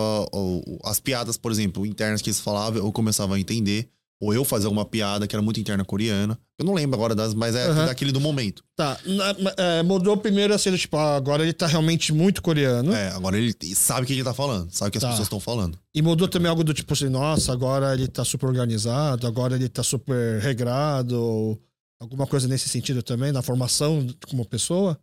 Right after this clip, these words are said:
Speaker 1: Acho que como pessoa, eu, uma das coisas que eles mais viram foi que ele começou a agir bastante.
Speaker 2: Você começou a agir,
Speaker 1: Nossa, é, eles
Speaker 2: tomar
Speaker 1: falavam,
Speaker 2: a iniciativa das
Speaker 1: é,
Speaker 2: coisas?
Speaker 1: "Nossa, ele não tá mais, ele, ele tá querendo alguma coisa."
Speaker 2: Por que antes
Speaker 1: Entendeu?
Speaker 2: você não era assim?
Speaker 1: Antes eu,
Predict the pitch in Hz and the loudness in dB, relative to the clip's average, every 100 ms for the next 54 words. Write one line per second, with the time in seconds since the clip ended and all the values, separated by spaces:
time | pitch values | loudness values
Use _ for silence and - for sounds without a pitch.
0 | - 120 131 139 170 175 170 - 151 160 | -2 0 0 2 2 4 2 4 2 4
1 | 160 160 165 123 110 123 135 131 131 139 | 4 4 2 2 2 2 2 2 0 0
2 | 127 - 131 120 131 147 120 135 131 135 | 0 2 2 2 0 0 0 -2 -2 -2
3 | 135 - 131 123 123 - 131 131 - 135 | -2 0 2 2 2 2 2 2 2 2
4 | 135 123 123 - 127 127 127 139 131 101 | 0 -2 -4 -4 -2 0 0 0 -2 -4
5 | 85 - - 120 - 143 143 131 131 139 | -4 -8 -6 -4 -2 0 -2 0 0 0
6 | 131 135 131 101 - 151 160 175 180 175 | 0 -2 -2 -2 0 0 2 2 2 0
7 | - 160 135 131 123 135 175 160 196 156 | 0 0 2 0 0 2 2 2 2 2
8 | 156 165 180 180 185 185 185 - 135 156 | 2 0 0 0 2 2 2 0 0 0
9 | 156 131 139 180 - 185 190 175 220 - | 0 -2 -2 -4 -2 0 0 0 0 0
10 | 143 95 82 - _ _ _ _ - 175 | 0 0 -2 -10 _ _ _ _ -4 0
11 | 185 127 180 160 156 147 156 151 - - | 0 2 2 2 2 0 -2 -4 -8 -12
12 | - - 156 180 190 185 190 190 165 | -14 -4 0 2 4 4 6 4 2